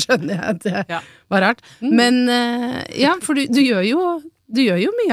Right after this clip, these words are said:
Speaker 1: av det.
Speaker 2: Ja, jeg gjør det.
Speaker 1: Ja, leker.
Speaker 2: Altså, jeg har jo egentlig, altså, min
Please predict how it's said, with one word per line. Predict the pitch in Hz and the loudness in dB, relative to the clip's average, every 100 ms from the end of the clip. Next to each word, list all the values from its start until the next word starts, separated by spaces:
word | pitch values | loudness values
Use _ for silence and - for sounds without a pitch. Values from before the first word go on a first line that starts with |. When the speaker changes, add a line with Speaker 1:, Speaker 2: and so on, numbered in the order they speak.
| 196 | 0
Speaker 1:
av | |
det. | 170 156 143 _ _ | 0 -4 -6 _ _
Speaker 2:
Ja, | 175 220 | -10 -8
jeg | 285 247 | -8 -10
gjør | 247 311 | -8 -2
det. | |
Speaker 1:
Ja, | 214 330 320 - | -2 -2 -6 -6
leker. | 320 165 - 160 147 - | -6 -6 -6 -6 -6 -8
Speaker 2:
Altså, | 220 294 185 170 180 | -8 -6 -8 -16 -14
jeg | 190 208 | -10 -6
har | 208 | -6
jo | 254 | -6
egentlig, | 202 196 175 233 220 196 196 | -4 -2 -2 -4 -6 -4 -4
altså, | 180 202 | -4 -4
min | 190 240 | -2 -2